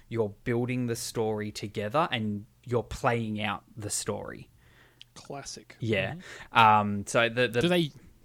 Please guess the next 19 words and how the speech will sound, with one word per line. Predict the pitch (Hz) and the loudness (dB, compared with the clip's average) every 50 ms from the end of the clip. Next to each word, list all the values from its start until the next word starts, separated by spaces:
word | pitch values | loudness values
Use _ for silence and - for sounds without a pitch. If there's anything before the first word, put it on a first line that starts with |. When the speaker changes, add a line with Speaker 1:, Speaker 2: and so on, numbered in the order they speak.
| _ - - _ - - | _ -20 -20 _ -10 -6
Speaker 1:
Hmm? | 147 139 190 208 - - | -4 -4 -4 -6 -8 -10
Speaker 3:
do | - 143 | -8 -4
they | 135 139 | -2 -2
use | 135 127 120 127 147 180 180 - - | -2 -2 -2 -2 -2 0 0 0 -2
that | 196 170 - - | -2 -4 -6 -6
for | - - - - - | -6 -6 -4 -2 -2
anything | 131 120 120 117 - 127 120 117 - _ _ - | -2 -2 -2 -4 -4 -4 -6 -6 -8 _ _ -2
other | 120 120 113 120 127 113 | 0 0 0 2 2 0
than | 107 110 117 110 107 | 2 0 -4 -6 -6
the | 104 - | -4 -4
setup? | - - 110 98 95 95 - - - - _ _ _ _ _ _ _ _ _ _ _ - - - | -2 -2 -2 -4 -6 -8 -10 -10 -12 -12 _ _ _ _ _ _ _ _ _ _ _ -20 -16 0
Speaker 1:
Yes, | - 143 170 - - - - - | 8 10 10 10 10 6 0 2
the | - 139 | 4 6
whole | 131 160 165 | 8 8 8
way | 160 156 143 | 8 8 6
through | - - 147 139 | 6 4 4 4
it's | 131 120 120 104 | 4 2 2 0
Speaker 3:
Okay. | 98 131 | 0 0
Speaker 1:
narrated, | 127 113 110 104 104 - - 185 208 - | 0 0 0 0 0 0 0 -2 -2 -2